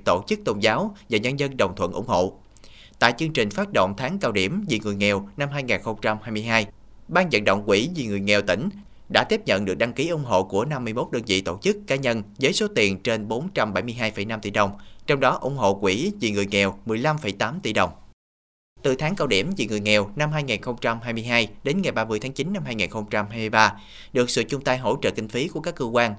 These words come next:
đơn vị, doanh nghiệp và các tổ chức tôn giáo, cá nhân trong và ngoài tỉnh, quỹ vì người nghèo các cấp đã thu được trên hai mươi chín phẩy ba tỷ đồng,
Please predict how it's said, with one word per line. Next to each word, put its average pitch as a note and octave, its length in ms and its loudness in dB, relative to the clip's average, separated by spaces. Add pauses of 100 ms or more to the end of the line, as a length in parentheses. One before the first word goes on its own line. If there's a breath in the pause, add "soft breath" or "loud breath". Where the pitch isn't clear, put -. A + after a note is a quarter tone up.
(140)
đơn C#3+ 180 -2
vị, F2+ 320 0
doanh A#2 120 -2
nghiệp G2 200 2 (200)
và A2+ 120 4
các F3+ 260 0
tổ F#2+ 180 0
chức G3+ 160 -2
tôn G#2+ 140 -2
giáo, C3 380 2 (120)
cá C3+ 80 4
nhân D3+ 240 -2
trong B2+ 280 0
và A2 60 -2
ngoài F2+ 140 -2
tỉnh, G#2+ 240 -2 (360 loud breath)
quỹ A#2 220 4
vì D3+ 100 0
người A2 140 -2
nghèo G2+ 220 2
các D#3+ 200 -6
cấp A3 140 0 (220 loud breath)
đã B2+ 140 4
thu D#3+ 200 -4
được G#2 260 0
trên B2+ 180 0
hai B2+ 140 -4
mươi A#2 80 -2
chín C3+ 180 -6
phẩy C#3+ 120 -4
ba A2+ 200 2
tỷ A2 140 -2
đồng, G#2+ 200 4